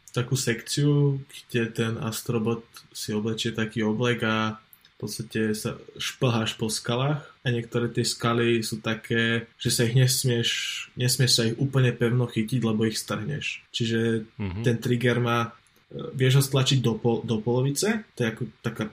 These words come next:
Speaker 1: prvá úroveň a keď ho stlačíš silnejšie, že prekonáš ten odpor, tak sa chytíš tak pevnejšie, vieš, že aj s týmto musíš pracovať, že je to taká ďalšia, ďalšia vrstva v tom ovládaní, ktorá, ktorá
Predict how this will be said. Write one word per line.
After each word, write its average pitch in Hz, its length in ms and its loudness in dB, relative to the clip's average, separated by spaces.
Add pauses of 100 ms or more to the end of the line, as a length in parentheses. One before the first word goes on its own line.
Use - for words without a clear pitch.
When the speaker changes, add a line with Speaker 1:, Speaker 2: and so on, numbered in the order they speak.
Speaker 1:
prvá 131 240 4
úroveň 120 560 4
a 113 80 -6
keď 120 240 -2
ho 113 80 0
stlačíš 123 460 0
silnejšie, 123 500 0
že 120 80 2
prekonáš 117 540 -2
ten 117 80 0
odpor, 127 340 -4
tak 110 240 -4 (140)
sa - 160 -4
chytíš 117 320 0
tak - 160 0
pevnejšie, 117 640 0
vieš, 107 260 0
že 107 140 0 (500)
aj 123 140 2
s - 100 2
týmto 127 320 6
musíš 120 400 2
pracovať, 113 480 2
že 113 140 0
je 117 100 2
to 113 100 -4
taká 113 280 -2
ďalšia, 117 680 2
ďalšia 117 380 0
vrstva 113 380 -4
v - 100 -12
tom 117 160 0
ovládaní, 110 880 -2
ktorá, 107 720 -2 (380)
ktorá 107 840 0